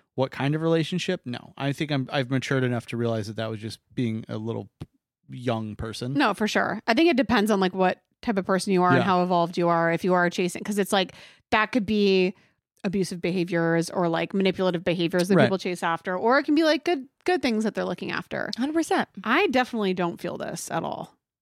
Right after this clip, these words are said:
Speaker 3: Zero percent.
Speaker 2: But I don't really know what my first love was, like, who it was. I look back on, like, my relationships and I'm like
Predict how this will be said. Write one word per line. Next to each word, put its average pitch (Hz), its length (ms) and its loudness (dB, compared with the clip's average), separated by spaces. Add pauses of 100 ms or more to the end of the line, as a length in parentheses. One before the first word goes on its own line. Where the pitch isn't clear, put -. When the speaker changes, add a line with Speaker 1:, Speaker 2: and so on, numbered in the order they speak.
(100)
Speaker 3:
Zero 170 160 -2
percent. 147 360 -10
Speaker 2:
But 262 120 0
I 311 40 4
don't 427 220 0
really 427 160 2
know 277 140 4
what 320 120 2
my 277 120 2
first 254 360 -4
love 214 300 -4
was, 190 320 -2
like, 226 200 0
who 262 180 2
it 254 100 2
was. - 640 -4 (420)
I 269 120 2
look 269 260 -6
back 240 300 0
on, 285 100 4
like, 262 140 2
my 233 80 4
relationships 202 720 2
and 302 80 4
I'm 294 40 6
like 285 240 0